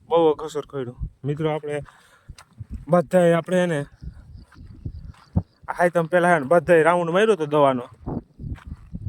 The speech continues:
આપણે મોટરસાઇકલથી મારી દીધો તો. આ સોયાબીનમાં હાલીને સાઈટા હતા. કેમ કે એમાં મોટરસાઇકલ ના હાલે. આમાં બધાએ આપણે હે ને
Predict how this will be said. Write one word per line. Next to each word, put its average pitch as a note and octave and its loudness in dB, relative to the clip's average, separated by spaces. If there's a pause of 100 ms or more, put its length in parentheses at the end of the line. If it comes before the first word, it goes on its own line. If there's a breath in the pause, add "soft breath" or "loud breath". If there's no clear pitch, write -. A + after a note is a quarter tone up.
(320)
આપણે D3+ -6
મોટરસાઇકલથી F#3 -6
મારી D#3 0
દીધો D3+ -4
તો. G#3+ 0 (360 loud breath)
આ D3+ 2
સોયાબીનમાં F#3 4
હાલીને G3+ 0
સાઈટા D#3+ -6
હતા. D#3 -10 (640 loud breath)
કેમ F3+ -14
કે D#3+ -12
એમાં D#3+ -8
મોટરસાઇકલ E3+ -6
ના F3+ -2
હાલે. C#3+ -4
આમાં D3+ -2
બધાએ F#3 4
આપણે F3 2
હે F#3 -2
ને D3+ -6